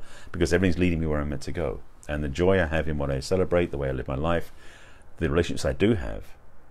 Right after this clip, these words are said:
and the feelings of upliftment that come through for me are so aligned to that reminder that everything that came before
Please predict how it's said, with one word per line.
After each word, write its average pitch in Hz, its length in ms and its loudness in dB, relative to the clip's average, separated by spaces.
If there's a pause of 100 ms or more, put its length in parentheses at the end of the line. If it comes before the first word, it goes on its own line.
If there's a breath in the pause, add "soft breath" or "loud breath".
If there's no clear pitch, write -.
(400)
and 78 160 0
the 73 60 -2
feelings 90 380 0
of 76 460 0
upliftment 85 440 -2
that 71 100 -6
come 69 200 -4
through 67 260 -2
for 67 120 -6
me 60 180 -2
are 69 100 -4
so 95 360 4
aligned 82 540 0 (640 loud breath)
to 80 480 2
that 78 460 -2
reminder 78 580 -2
that 65 380 -2
everything 87 320 2
that - 80 -8
came 90 160 0
before 73 480 -2